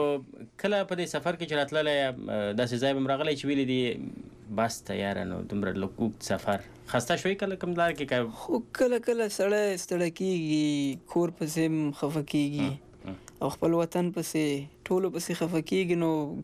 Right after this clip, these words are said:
Speaker 2: کله کله دغه هم راځي انسان ته چې خو
Speaker 1: هم.
Speaker 2: بیا هم یو مایوسي هم راځي چې اوس به وطن کې وای، نو ښه ده به وای.
Speaker 1: هم.
Speaker 2: نو بیا خو چې خپل د پیغام ته وګورو، نو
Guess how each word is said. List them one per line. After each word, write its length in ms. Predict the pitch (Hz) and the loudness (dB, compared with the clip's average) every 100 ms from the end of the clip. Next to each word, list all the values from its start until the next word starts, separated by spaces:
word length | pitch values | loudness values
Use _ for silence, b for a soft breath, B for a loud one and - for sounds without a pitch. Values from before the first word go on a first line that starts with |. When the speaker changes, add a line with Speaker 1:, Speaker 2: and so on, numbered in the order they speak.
| - | 0
Speaker 2:
کله 180 | 165 | 0
کله 460 | 165 170 170 160 147 | 2 2 2 2 0
دغه 320 | 127 147 190 | 0 0 2
هم 120 | 208 | 2
راځي 260 | 214 185 180 | 2 2 2
انسان 440 | 175 165 - 165 | 0 0 0 0
ته 120 | 156 151 | 0 -2
چې 420 | 143 139 135 - - - - - - - - | 0 0 0 -4 -14 -20 -20 -20 -20 -20 -20
خو 140 | - 160 | -8 -2
Speaker 1:
هم. 60 | |
Speaker 2:
بیا 240 | 156 165 170 | 2 4 4
هم 320 | 165 151 123 - B B B B B - | 2 -2 -4 -10 B B B B B -2
یو 100 | 156 | 0
مایوسي 460 | 156 156 156 - | 2 2 0 0
هم 100 | 196 | 2
راځي 300 | 185 170 160 160 - | 2 2 0 -4 -4
چې 80 | |
اوس 420 | 151 147 147 156 151 | 0 2 2 0 2
به 100 | 156 | 2
وطن 380 | 151 151 170 | 2 2 0
کې 80 | 160 | 2
وای، 260 | 156 156 151 | 2 2 0
نو 140 | 147 | -2
ښه 120 | 139 | 0
ده 300 | 151 147 151 | 0 2 2
به 140 | 143 143 | 0 0
وای. 340 | 143 143 131 - B B | 2 2 0 -4 B B
Speaker 1:
هم. 140 | 107 - - | -4 -4 -4
Speaker 2:
نو 200 | 156 160 | 0 2
بیا 280 | 147 180 185 | 4 4 2
خو 140 | - | 0
چې 320 | 156 156 160 | -2 0 0
خپل 500 | 156 - 180 170 156 | 0 0 2 2 2
د 380 | 151 151 151 143 143 | 2 2 2 0 2
پیغام 420 | 147 147 196 196 | 2 4 2 2
ته 100 | 180 | 0
وګورو، 340 | 175 165 160 | 2 2 0
نو 220 | 151 151 | 0 0